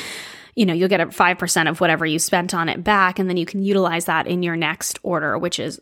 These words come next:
awesome. Um, and then they have their auto ship, like I mentioned. So it's awesome that you can just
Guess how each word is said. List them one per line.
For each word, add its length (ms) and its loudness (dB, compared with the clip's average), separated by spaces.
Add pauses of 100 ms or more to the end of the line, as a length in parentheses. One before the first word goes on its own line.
awesome. 640 -2
Um, 560 2 (180)
and 160 6
then 100 4
they 80 4
have 160 4
their 160 2
auto 200 4
ship, 240 -2
like 160 0
I 80 -2
mentioned. 500 -4
So 420 2 (540)
it's 240 2
awesome 400 0
that 200 0
you 160 4
can 120 2
just 160 -2